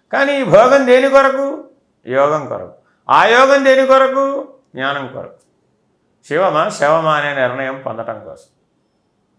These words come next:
నేను శివస్వరూపుడనే, వాడు మంగళకారుడే, వాడు ఆనంద స్వరూపుడే.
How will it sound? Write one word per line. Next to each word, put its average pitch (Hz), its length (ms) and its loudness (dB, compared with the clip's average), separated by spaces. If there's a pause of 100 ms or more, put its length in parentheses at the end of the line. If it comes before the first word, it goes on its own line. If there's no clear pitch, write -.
(180)
నేను 302 180 -10
శివస్వరూపుడనే, 269 920 -2 (1400)
వాడు 208 140 -4
మంగళకారుడే, 190 1080 0 (260)
వాడు 131 140 -4
ఆనంద 120 320 -8
స్వరూపుడే. 107 680 -12